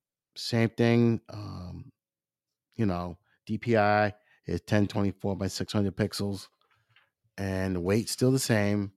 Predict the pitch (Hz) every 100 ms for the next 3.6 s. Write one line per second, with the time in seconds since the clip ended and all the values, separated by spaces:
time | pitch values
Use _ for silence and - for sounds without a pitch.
0 | _ _ _ _ 101 113 147 139 - 123
1 | 107 85 71 69 73 80 71 73 - 76
2 | 69 65 - _ _ - - 95 120 101
3 | 92 87 78 73 69